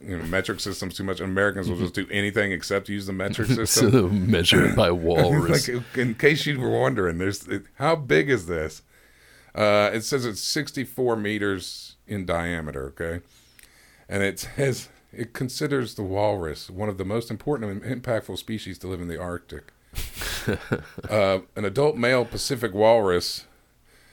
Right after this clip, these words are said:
Speaker 1: can grow as much as three point six meters. This means the asteroid t-, twenty twenty-three J K diameter is as much as almost eighteen adult male walruses.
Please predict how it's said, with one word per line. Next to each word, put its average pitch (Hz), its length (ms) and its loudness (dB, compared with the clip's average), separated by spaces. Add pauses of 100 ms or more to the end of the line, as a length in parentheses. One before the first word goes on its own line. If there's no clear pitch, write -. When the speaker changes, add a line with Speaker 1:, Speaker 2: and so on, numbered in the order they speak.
(180)
Speaker 1:
can 107 120 -2
grow 113 280 4
as 98 100 2
much 107 340 -2 (240)
as 90 240 -2
three 120 280 -2
point - 280 -6
six - 320 -6
meters. 82 600 -6
This 98 200 -8
means 104 220 -4
the 95 140 -4
asteroid 104 540 -2 (380)
t-, - 160 -20
twenty 127 300 -2
twenty-three 107 600 -4
J 92 240 -2
K 95 420 0
diameter 87 600 -2
is 85 220 -6 (640)
as 95 180 -10
much 104 320 -2
as 92 160 -2
almost 98 400 -2
eighteen 101 380 -4
adult 90 400 -4
male 87 260 -2
walruses. 78 640 -4